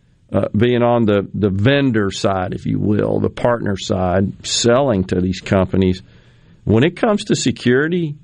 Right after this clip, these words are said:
uh, there's there's no limit, honestly, on, uh, what they will invest. They, and they, the best companies don't hesitate. They don't anguish. They don't have forty-two meetings to talk about it. Because while they're doing that,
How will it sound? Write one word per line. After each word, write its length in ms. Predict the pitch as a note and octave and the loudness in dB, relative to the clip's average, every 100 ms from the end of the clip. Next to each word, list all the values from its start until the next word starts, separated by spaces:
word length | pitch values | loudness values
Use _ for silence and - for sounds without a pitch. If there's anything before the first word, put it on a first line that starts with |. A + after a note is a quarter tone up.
| - - _ _ _ | -20 -20 _ _ _
uh, 140 | A3 - | -4 -2
there's 500 | A#2 A2+ C#3+ C3 - _ _ _ _ - | 0 2 2 0 -8 _ _ _ _ -4
there's 340 | G2+ C3 C#3 | 2 2 2
no 180 | D#3 E3 | 0 2
limit, 560 | G#2 G#2+ C3+ C#3 G2 - - _ | 2 2 2 0 -4 -8 -20 _
honestly, 580 | A#2 G#2+ F#2+ - - E2+ - _ _ _ _ _ _ _ _ _ _ _ - | -2 -2 -2 -8 -10 -12 -14 _ _ _ _ _ _ _ _ _ _ _ -4
on, 460 | G#2+ G#2+ G#2 G#2 G#2 | 0 2 2 0 0
uh, 120 | G#2+ G#2 | 0 2
what 300 | A2+ A#2+ B2 | 2 2 0
they 180 | A2+ | 0
will 180 | A2 G#2 | 2 2
invest. 500 | G2 F2+ A2+ G#2 - | 2 2 2 2 0
They, 120 | G#2 | 0
and 260 | G#2+ A2 G#2+ | 2 2 4
they, 160 | A2+ A2 | 4 2
the 520 | F2+ G#2 G#2 F#2+ A#2 | -2 -4 -2 0 -2
best 420 | F2+ C3+ E3 - | 2 0 0 -2
companies 560 | E3 E3 D#3+ D#3+ D3 - - - - - | 0 2 2 2 0 -4 -20 -20 -10 -2
don't 240 | A2+ G#2 | -2 0
hesitate. 920 | A2 B2+ C#3+ D#3+ - D3 D3 C#3+ C3 - _ _ _ - | 2 2 2 0 2 2 2 0 -4 -12 _ _ _ 0
They 120 | A2+ | 2
don't 300 | A2 G#2 - | 2 0 0
anguish. 800 | C3+ C3+ C#3 C3 C3+ C3 B2 - | 0 2 2 2 4 2 0 0
They 160 | G#2 | 2
don't 260 | G#2 G#2+ G#2+ | 2 2 2
have 200 | A#2 G2+ | 2 0
forty-two 560 | - B2 A#2 G#2+ A#2 G2+ | 2 2 2 2 2 2
meetings 600 | A2+ C#3 C#3+ C#3 C3 B2+ | 4 4 2 2 0 0
to 100 | A2 | -2
talk 340 | B2+ B2+ B2+ | 0 0 -2
about 360 | A#2 B2+ B2+ C3 | -2 0 2 0
it. 200 | A#2+ - | -2 -2
Because 340 | B2 D3 C3+ | 0 2 0
while 180 | D3 D#3 | 2 2
they're 120 | D3+ | 2
doing 360 | C3 D3 D#3+ D#3+ | 2 2 2 2
that, 360 | E3+ E3+ E3 | 0 0 -2